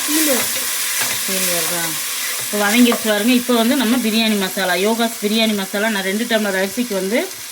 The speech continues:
Speaker 2: எவ்வளோ சேர்க்குறோமோ, ஒண்ணு,
Speaker 1: ரெண்டு,
Speaker 2: ரெண்டு ஸ்பூனு, ரெண்டு டம்ளர், ஒரு, ஒரு டம்ளருக்கு ஒரு ஸ்பூன், அதாவது பெரிய டம்ளர், கால் கிலோ டம்ளரில். இப்போ நல்லா வதக்கிடலாம். வதக்கிட்டு இப்போ வந்து தக்காளி சேர்த்து விட்டுறலாம்.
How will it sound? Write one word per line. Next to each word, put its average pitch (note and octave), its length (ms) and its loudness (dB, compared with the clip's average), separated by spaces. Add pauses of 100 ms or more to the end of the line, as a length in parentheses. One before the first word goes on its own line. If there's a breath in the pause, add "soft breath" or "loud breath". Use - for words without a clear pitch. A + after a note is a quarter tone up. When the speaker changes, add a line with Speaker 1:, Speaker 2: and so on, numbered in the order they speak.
(160)
Speaker 2:
எவ்வளோ G3 320 2
சேர்க்குறோமோ, F#3+ 380 -2 (100)
ஒண்ணு, G#3+ 240 2 (880)
Speaker 1:
ரெண்டு, A#3+ 360 -2 (200)
Speaker 2:
ரெண்டு G3 220 0
ஸ்பூனு, D#3+ 300 -6 (840)
ரெண்டு A3+ 160 2
டம்ளர், A3+ 360 2
ஒரு, A3+ 140 0 (180)
ஒரு A3 140 0
டம்ளருக்கு B3+ 420 2
ஒரு A#3 60 0
ஸ்பூன், A#3+ 300 0
அதாவது B3 260 2
பெரிய B3+ 180 4
டம்ளர், G#3 320 -2
கால் A3+ 240 0
கிலோ A3+ 160 4
டம்ளரில். F3 520 0 (640)
இப்போ G3 140 -2
நல்லா G3+ 260 2 (120)
வதக்கிடலாம். G3 580 2 (540)
வதக்கிட்டு G#3+ 480 0
இப்போ B3 140 2
வந்து A#3 280 4
தக்காளி G#3+ 340 2
சேர்த்து F3+ 220 -2
விட்டுறலாம். F3 420 0